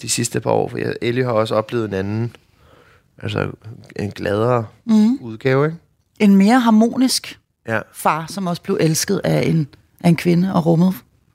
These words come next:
Speaker 2: for den, som, som du nu engang er.
Speaker 1: Ja.
Speaker 2: Jasper Ritz,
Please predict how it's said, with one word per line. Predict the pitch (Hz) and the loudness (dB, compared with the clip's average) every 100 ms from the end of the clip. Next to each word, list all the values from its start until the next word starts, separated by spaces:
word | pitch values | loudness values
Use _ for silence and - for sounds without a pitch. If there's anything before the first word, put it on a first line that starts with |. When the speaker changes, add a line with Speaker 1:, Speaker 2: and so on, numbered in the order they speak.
| _ | _
Speaker 2:
for | - 180 | -6 0
den, | 240 214 | 2 0
som, | - 180 160 131 _ | -2 0 0 -2 _
som | - 165 | 0 0
du | 160 | 4
nu | 170 | 2
engang | 190 180 160 - | 2 -2 -6 -6
er. | 127 131 _ - | -4 -4 _ -6
Speaker 1:
Ja. | 113 101 _ _ _ _ _ _ _ _ _ _ _ _ _ _ - | -4 -4 _ _ _ _ _ _ _ _ _ _ _ _ _ _ -4
Speaker 2:
Jasper | 160 151 170 | -2 2 2
Ritz, | 165 - - | 0 -2 -10